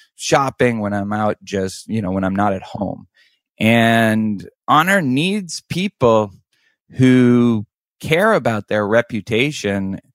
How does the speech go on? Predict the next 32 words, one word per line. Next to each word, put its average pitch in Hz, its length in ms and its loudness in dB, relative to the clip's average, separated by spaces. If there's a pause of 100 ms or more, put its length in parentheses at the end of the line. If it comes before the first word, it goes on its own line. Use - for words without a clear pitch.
(260)
and 107 180 0
their 98 200 0
status 120 720 0
within 104 320 -4
a 92 60 -6
community. 110 520 -2
But 104 140 -2
if 104 100 -8
you 123 60 0
don't 139 140 0
have 156 340 -2
that 123 240 0
community 104 640 -6 (260)
and 117 220 -2
nobody 170 340 0
knows 156 440 0
what 113 200 0
your 101 160 0
reputation 90 840 -4
is, 87 480 -8 (360)
well, 120 180 4
then 131 180 2
the 123 120 4
whole 180 240 2
motivational 139 760 0
engine 110 640 -4 (300)
that 98 320 -4
drives 104 800 0
behavior 107 880 0 (320)
in 107 160 -2
honor 170 320 2
cultures 113 640 0